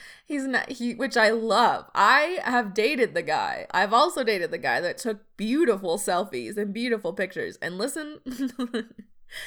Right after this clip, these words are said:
if you're listening, <laughs> ladies, if you hear me, those guys are dangerous. <laughs> Okay. I don't know. I don't know. Maybe not all of them. The ones I've experienced,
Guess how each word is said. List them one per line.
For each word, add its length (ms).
if 180
you're 80
listening, 500
<laughs> 60
ladies, 360
if 120
you 60
hear 180
me, 240
those 340
guys 200
are 60
dangerous. 720
<laughs> 40
Okay. 800
I 200
don't 180
know. 540
I 260
don't 220
know. 260
Maybe 260
not 220
all 240
of 60
them. 260
The 100
ones 260
I've 180
experienced, 520